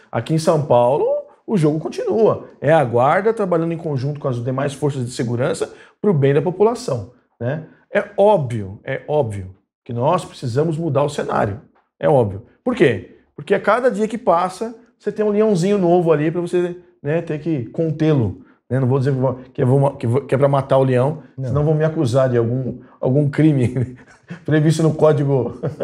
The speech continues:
Speaker 1: <laughs> no código ambiental.
Speaker 2: Código ambiental.
Speaker 1: Né? Então, e aí o que acontece? Eu fiquei muito feliz também,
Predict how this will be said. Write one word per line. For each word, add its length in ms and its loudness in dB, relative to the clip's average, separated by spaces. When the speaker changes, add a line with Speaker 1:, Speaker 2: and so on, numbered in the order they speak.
Speaker 1:
<laughs> 400 -2
no 80 0
código 300 4
ambiental. 460 4
Speaker 2:
Código 180 0
ambiental. 340 0
Speaker 1:
Né? 380 0
Então, 400 -6
e 100 -2
aí 80 4
o 40 0
que 40 0
acontece? 640 -4
Eu 60 -12
fiquei 160 -2
muito 180 0
feliz 320 2
também, 440 -6